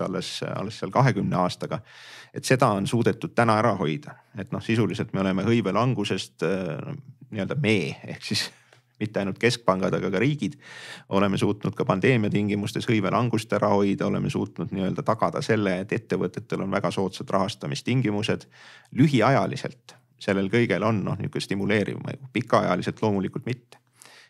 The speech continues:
Ja, ja noh, see ongi see nii-öelda aja juurde võitmine, et ühiskond saaks lahendada neid probleeme, kuhu ta järje-, järjekordse kriisiga, olgu see pandeemia või finantssüsteemi raskused, on sattunud. Ja, ja oluline on siin rõhutada, et ega midagi enamat rahaga ei saa.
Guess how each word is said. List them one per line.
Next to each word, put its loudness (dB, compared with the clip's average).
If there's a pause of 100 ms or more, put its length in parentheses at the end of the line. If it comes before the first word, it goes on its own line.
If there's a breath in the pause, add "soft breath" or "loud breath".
Ja, 4
ja 0
noh, -2
see 0
ongi 2
see 2
nii-öelda 0
aja 4
juurde 0
võitmine, 0
et -6
ühiskond 0
saaks -4
lahendada 0
neid 0
probleeme, 0
kuhu 0
ta -2
järje-, -2
järjekordse -2
kriisiga, 0
olgu -2
see -2
pandeemia 2
või 0
finantssüsteemi 0
raskused, -2
on -4
sattunud. -2 (500 loud breath)
Ja, 4 (100)
ja 4
oluline 4
on 2
siin 4
rõhutada, 2
et -2
ega -2
midagi -2
enamat 0
rahaga 2
ei 0
saa. -2